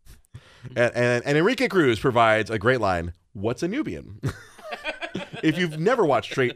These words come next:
Chasing Amy, I suggest you go rent Chasing Amy, and then that joke will make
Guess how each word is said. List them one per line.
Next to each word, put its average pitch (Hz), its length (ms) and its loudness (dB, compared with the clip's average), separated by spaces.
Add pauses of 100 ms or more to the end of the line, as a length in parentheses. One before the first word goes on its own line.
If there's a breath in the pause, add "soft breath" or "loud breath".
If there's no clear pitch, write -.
Chasing 107 320 -4
Amy, 87 260 -6
I 220 140 -2
suggest 90 360 -8
you 127 120 -6
go 95 160 -4
rent 90 260 -8
Chasing 117 300 -6
Amy, 92 260 -6 (240 loud breath)
and 147 160 0
then 131 100 0
that 104 140 2
joke 87 220 -2
will 90 80 0
make 85 280 -4